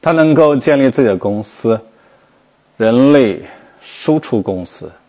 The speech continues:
然后他又成立了一个安保机构。但如果他不为神放弃一切的话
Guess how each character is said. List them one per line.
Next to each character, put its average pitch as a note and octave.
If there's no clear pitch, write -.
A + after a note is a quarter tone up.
然 B2+
后 C3
他 -
又 C3+
成 G2+
立 G2
了 G2
一 -
个 F#2+
安 G#2
保 F#2
机 -
构。 -
但 D3
如 D#3+
果 C3+
他 D3
不 C3
为 C3+
神 A2
放 A#2+
弃 G#2
一 G#2
切 -
的 G2
话 E2+